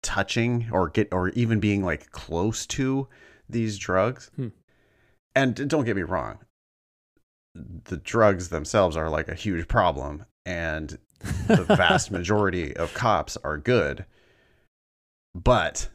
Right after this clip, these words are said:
Speaker 1: it's also not possible, according to the people who, like, work with heroin and fentanyl all the time, the,
Speaker 2: Yeah.
Speaker 1: like, people who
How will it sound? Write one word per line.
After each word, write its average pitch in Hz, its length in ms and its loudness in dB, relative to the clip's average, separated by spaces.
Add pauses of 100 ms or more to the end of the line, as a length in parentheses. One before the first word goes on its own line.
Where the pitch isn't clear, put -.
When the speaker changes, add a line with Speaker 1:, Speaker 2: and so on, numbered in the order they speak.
(240)
Speaker 1:
it's 101 140 -6
also 98 640 0
not 95 340 0
possible, 80 680 0
according 95 420 -2
to 92 220 -4
the 82 100 -8
people 98 280 -2
who, 92 140 -4
like, 80 280 -4
work 85 420 -2
with 90 420 -2
heroin 90 460 0
and 85 80 -6
fentanyl 95 280 -2
all 82 200 0
the - 100 -10
time, 101 400 -2
the, 131 120 -2
Speaker 2:
Yeah. 113 80 0
Speaker 1:
like, 82 220 -4
people 98 220 -4
who 87 240 -8